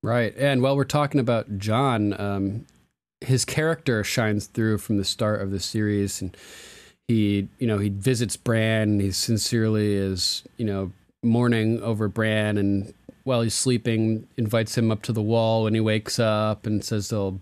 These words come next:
you know, walk the top of the wall together and do all this stuff. And he tries to minimize drama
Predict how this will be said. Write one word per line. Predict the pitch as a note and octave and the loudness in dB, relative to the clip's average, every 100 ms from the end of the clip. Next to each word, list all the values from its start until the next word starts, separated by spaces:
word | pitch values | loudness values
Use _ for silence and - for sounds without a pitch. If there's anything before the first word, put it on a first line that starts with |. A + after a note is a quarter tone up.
| - | -6
you | G#2+ | -4
know, | G2 G2+ - | -4 -4 -6
walk | A2+ A#2 A2 | -2 -2 -2
the | A#2 G2+ G#2+ - | -4 -6 -6 -8
top | - G#2+ | -2 -2
of | G#2+ | -2
the | G#2 | -2
wall | G#2+ G#2+ | 0 0
together | G2+ G#2 G2+ G#2 G2+ G2+ G2 | -2 -2 -2 -2 -2 -2 -2
and | G2+ | -2
do | G#2+ G2+ | -2 -2
all | |
this | G2 G2+ | -4 -6
stuff. | - - A2+ G#2 G2 - | -6 -2 -2 0 -4 -6
And | F#2 - _ - - - _ _ _ _ - | -8 -10 _ -20 -20 -20 _ _ _ _ -2
he | B2+ A2 A2+ E3 D3 | 2 2 -2 -10 -8
tries | - C#3 A#2 | 0 0 0
to | - | 2
minimize | A#2+ B2+ B2+ A#2+ A#2 G#2+ | 4 4 4 4 2 0
drama | - A2 A2+ A#2 A2+ | 0 2 2 2 2